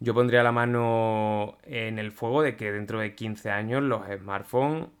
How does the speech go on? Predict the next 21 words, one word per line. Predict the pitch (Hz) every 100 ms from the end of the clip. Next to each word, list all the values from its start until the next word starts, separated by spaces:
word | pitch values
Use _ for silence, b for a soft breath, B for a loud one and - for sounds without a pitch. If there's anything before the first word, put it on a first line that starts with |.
| _
eh, | 107 104 101 95
quizás | - 98 104 104
el | 110
cincuenta | 107 110 110 104 104
por | 104
ciento | 110 110 110 123 143 156 147
te | 117
llegan | 104 107 107 113
de | 107
China | - 110 131 156 151
y | 110 101
más | 101 -
caro, | - 113 123
mucho | 104 110
más | 101
caro | - 110 120
de |
los | 101
que | -
llegan | 98 95 95
ahora. | 92 104